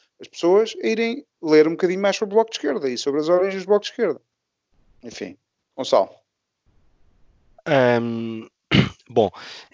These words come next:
Speaker 2: eu, eu queria então voltar à questão, voltar ou, ou de alguma maneira falar sobre, sobre a questão, eh, moral e, e ética sobre, sobre o tema da eutanásia.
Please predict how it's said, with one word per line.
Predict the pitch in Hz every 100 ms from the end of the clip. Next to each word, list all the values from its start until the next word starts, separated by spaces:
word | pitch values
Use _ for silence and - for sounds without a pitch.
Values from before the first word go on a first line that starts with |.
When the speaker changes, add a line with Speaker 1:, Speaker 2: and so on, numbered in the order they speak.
| -
Speaker 2:
eu, | 156 170 160
eu | 151 151 139
queria | - 143 143
então | 135
voltar | 127 127 135
à | 135
questão, | 120 - 127 139 135 -
voltar | 107 113 147
ou, | 117 104 -
ou | - 57 101
de |
alguma | 107 110
maneira | 117 117 123 113
falar | - - 123 127
sobre, | - - 120 117 113 107 104
sobre | - 113
a | 110
questão, | - 123 117 120 110 -
eh, | - 110 113
moral | 110 110 117 127 127 127 120
e, | 104 98 92 92 98 101 107
e |
ética | 123 - 117 - 110 98
sobre, | - 123 104 -
sobre | - 117
o |
tema | 113 120
da | 113
eutanásia. | 107 92 73 -